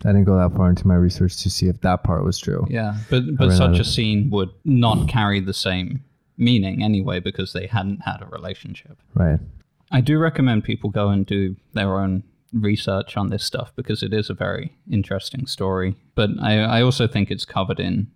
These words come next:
Speaker 2: Terrence Malick's screenplay, which is where I would begin, is just to see which elements of Smith he was bringing in from the mythological side and from that,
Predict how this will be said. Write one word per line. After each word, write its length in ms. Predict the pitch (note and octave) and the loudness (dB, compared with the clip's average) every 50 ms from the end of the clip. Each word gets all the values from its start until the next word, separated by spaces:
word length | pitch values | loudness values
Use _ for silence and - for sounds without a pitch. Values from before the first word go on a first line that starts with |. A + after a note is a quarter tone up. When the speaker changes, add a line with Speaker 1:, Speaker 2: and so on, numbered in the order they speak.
| _ | _
Speaker 2:
Terrence 320 | - - G2 F#2 F#2 - - | -6 -4 -2 -2 -2 -4 -4
Malick's 400 | - F#2 F#2 G2 - - - - | -4 -4 -4 -4 -8 -10 -14 -12
screenplay, 500 | - - - - - - - - A2+ B2 | -8 -8 -8 -8 -8 -10 -10 -10 -10 -10
which 220 | - - - - | -12 -12 -10 -10
is 160 | - - - | -10 -8 -6
where 180 | - F#2+ F2+ F2+ | -4 -4 -4 -4
I 120 | F#2 G2 | -4 -6
would 260 | G2 G2+ - - - - _ _ _ _ - | -6 -6 -8 -8 -10 -16 _ _ _ _ -8
begin, 440 | - G#2 - A2+ G2 G2 F#2+ G2+ G#2 | -8 -6 -4 -4 -6 -6 -6 -6 -4
is 160 | G#2+ G#2 - | -4 -4 -4
just 240 | - B2+ A#2+ - - | -2 -2 -4 -2 -2
to 60 | - | -4
see 400 | - - B2+ A#2 G#2+ G2+ G2 _ _ _ _ _ _ _ _ _ _ - | 0 0 2 2 2 0 0 _ _ _ _ _ _ _ _ _ _ -8
which 500 | A#2 G2+ G#2 G#2 G#2 G2+ - - - - - | -4 0 2 2 0 0 -2 -6 -6 -6 -4
elements 560 | - G#2 G#2 G#2 G2+ G2+ G2 G2+ - - - | -2 0 0 2 2 2 2 0 -2 -4 -6
of 100 | F#2+ - | -8 -8
Smith 540 | - - - - G2 F#2+ F#2 - - - - - _ _ _ | -8 -10 -6 -4 -4 -4 -4 -6 -8 -18 -20 -20 _ _ _
he 260 | - - B2 A2+ A2 | -6 0 2 2 4
was 240 | G#2 G#2 G2+ G2+ - | 2 2 0 -2 -4
bringing 380 | - - G2 G2+ G2+ G2 G2 | -6 -4 -2 0 0 0 0
in 300 | F#2+ F#2 F#2 F#2 F#2+ G#2 - _ _ _ _ _ - | 0 0 0 0 -2 -4 -6 _ _ _ _ _ -16
from 320 | - - A2 G2 G2 G2+ | -6 -2 0 2 2 2
the 400 | F#2+ - F#2 F2+ F2 F2+ G2+ - _ _ _ _ _ _ _ _ _ _ _ _ _ _ _ _ _ _ - | 2 0 -2 -2 -2 -4 -6 -8 _ _ _ _ _ _ _ _ _ _ _ _ _ _ _ _ _ _ -4
mythological 720 | - B2 G#2+ - - G2 G#2 G#2+ G#2+ - B2 - - G#2 | 0 0 0 0 0 -2 0 0 0 -2 -4 -4 -4 -4
side 440 | - - - G2+ G2 F#2+ F#2+ F#2 F2 | -4 -2 -2 0 0 0 -2 -2 -2
and 260 | G2 G2 F#2+ G2 G#2 | -2 -2 -2 -2 -4
from 440 | - - G2+ G2 F#2 F2+ F2+ F#2+ G2 _ _ _ _ _ _ _ _ - | -4 -4 -4 -2 -2 -2 -2 -4 -6 _ _ _ _ _ _ _ _ -4
that, 420 | - G2+ G2 F2+ F2 - - - | -2 -2 -2 -2 -4 -8 -12 -12